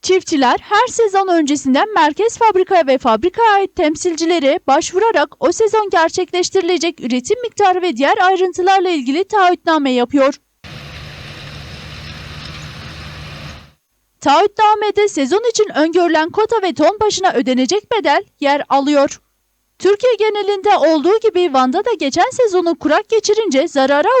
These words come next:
uğrayan çiftçi iki bin yirmi iki sezonu için ekim ile ilgili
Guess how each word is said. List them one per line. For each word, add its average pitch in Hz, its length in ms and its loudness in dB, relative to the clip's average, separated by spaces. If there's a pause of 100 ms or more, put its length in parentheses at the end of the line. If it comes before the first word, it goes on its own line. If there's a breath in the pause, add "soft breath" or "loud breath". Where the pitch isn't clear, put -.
uğrayan 294 280 2
çiftçi 349 460 0 (140)
iki 370 200 -4
bin 415 120 0
yirmi 320 300 0
iki 302 260 0
sezonu 427 460 0
için 381 300 -4 (280)
ekim 359 260 -2 (100)
ile 370 140 0
ilgili 277 360 -2